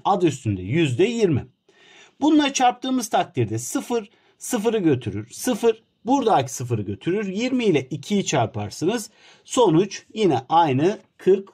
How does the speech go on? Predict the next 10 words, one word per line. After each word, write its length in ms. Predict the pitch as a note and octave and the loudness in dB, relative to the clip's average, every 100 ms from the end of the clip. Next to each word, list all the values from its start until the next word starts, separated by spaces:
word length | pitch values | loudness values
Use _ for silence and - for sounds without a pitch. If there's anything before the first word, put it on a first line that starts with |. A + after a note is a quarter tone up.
| - | -2
olur. 360 | C3 G2+ - _ _ _ _ _ _ | 0 0 -6 _ _ _ _ _ _
Bakın 260 | A#3 A#3+ G#3 - | -4 -2 -4 -2
alt 240 | B3 C#4 | -2 0
tarafta 440 | C4+ A#3 A3 G3 F3 | 0 2 2 -2 -4
seksen 540 | - D#3+ D#3+ C#4+ D4+ | -4 -6 -4 -4 -4
sayısının 540 | C#4+ A3+ G#3+ G#3+ F#3 | -2 -2 -2 -6 -4
yüzde 300 | F3+ G#3 A3 | -4 -4 -6
kırkını 320 | - F3+ A3+ B3+ | -6 -8 -8 -6
hesaplayınız 680 | A#3 A3 A3 G#3+ C#3+ G2 | -2 -2 2 0 0 -4
demiş. 260 | G2+ G2 B2 | -10 -12 -14